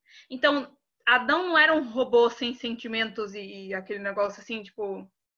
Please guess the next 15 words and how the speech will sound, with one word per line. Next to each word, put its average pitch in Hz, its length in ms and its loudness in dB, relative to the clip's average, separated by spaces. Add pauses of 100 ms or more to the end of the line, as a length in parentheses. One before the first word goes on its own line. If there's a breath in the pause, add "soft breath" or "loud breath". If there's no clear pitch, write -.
(1700)
"Está - 260 -6
na 294 140 2
hora 247 160 6
de 240 120 -8
comer. 208 560 -8
Meu 262 240 -2
corpo 277 440 -12
pede 262 280 -4
comida. 190 560 -8 (280)
Logo 254 420 -4
comerei." 214 640 -4 (540)
Não, 370 280 2
ele 220 160 2
sentia 427 560 2 (100)
fome. 226 460 0